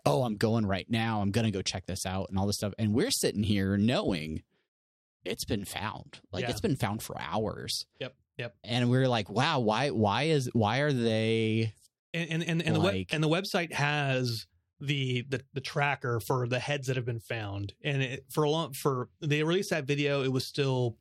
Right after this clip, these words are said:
Speaker 2: like, zero of nine. And, like, okay, all right, well, you know, until, for me, it was until Adult Swim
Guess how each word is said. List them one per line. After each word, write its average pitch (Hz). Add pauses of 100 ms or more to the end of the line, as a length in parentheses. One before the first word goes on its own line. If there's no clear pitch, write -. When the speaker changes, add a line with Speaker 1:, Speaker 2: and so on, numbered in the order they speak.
Speaker 2:
like, 123
zero 123
of 110
nine. 104 (640)
And, 123
like, 117
okay, 147 (120)
all 160
right, 143
well, 139 (480)
you 175
know, 135 (260)
until, 165 (460)
for 185
me, 208
it 180
was 143
until 147
Adult 156
Swim 127